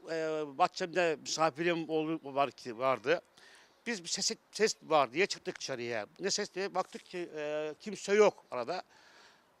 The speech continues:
Yandaki bir komşumuz var, Niyazi Karabulut diye. Onlarla arkadaşlık bu, bu bayan.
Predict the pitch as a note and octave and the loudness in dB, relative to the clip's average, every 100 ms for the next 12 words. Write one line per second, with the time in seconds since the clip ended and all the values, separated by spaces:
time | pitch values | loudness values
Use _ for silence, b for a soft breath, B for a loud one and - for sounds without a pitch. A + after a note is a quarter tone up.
0 | _ - F#3+ G#3+ A3+ - G3 F3+ F#3+ F#3 | _ 0 2 4 0 0 -2 0 -2 2
1 | D#3+ B2+ D#3+ F#3 F3 F#3 D#3+ E3+ D3+ F3 | 2 2 6 6 6 4 2 2 0 -8
2 | D#3+ - C3+ B2+ G#2+ - - F#3+ F3 F#3+ | -8 -8 -4 -2 -4 -8 -6 0 2 4
3 | D#3+ C#3+ D#3 - D3 A2+ A2 G2 - - | 2 2 0 0 -2 -6 -8 -10 -14 -20
4 | A2+ A2 G#2+ C#3+ F#3 | -16 -12 -2 -2 -2